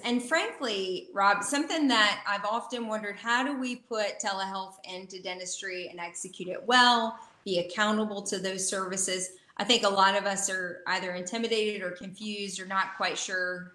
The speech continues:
how it applies. And how, also, how do we schedule? You know, how do we compartmentalize that into our work week so that we can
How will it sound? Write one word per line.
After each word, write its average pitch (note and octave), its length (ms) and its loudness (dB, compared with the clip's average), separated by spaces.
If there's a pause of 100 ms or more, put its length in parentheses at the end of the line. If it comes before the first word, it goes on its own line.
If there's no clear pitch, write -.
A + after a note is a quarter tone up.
how F#3+ 240 4
it F3 180 -4
applies. F#3 720 -4
And F3 100 -8
how, G3 100 -10 (460)
also, E4 280 0
how F#4 120 4
do G#4 100 0
we G4 100 0
schedule? C#4 720 -2
You A#3 140 -2
know, G#3+ 100 2
how B3 140 4
do C#4 80 2
we D4 180 -2
compartmentalize G#3+ 840 0
that F#3+ 300 0
into F#3 320 -6
our F3 200 2
work G#3+ 260 -4
week F3 220 -8
so - 140 -6
that D#3+ 160 -8
we F3+ 80 -10
can F3+ 320 -10